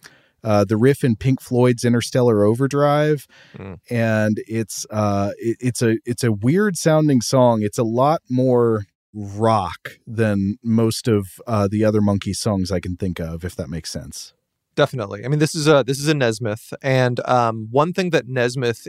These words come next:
Speaker 2: is credited as inventing, and once again, no one invented anything. We're all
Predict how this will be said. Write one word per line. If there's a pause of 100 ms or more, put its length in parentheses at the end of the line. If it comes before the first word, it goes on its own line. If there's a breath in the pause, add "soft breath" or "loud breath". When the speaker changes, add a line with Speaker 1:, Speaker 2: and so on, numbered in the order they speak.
Speaker 2:
is
credited
as
inventing,
and
once
again, (640 soft breath)
no
one
invented
anything.
We're
all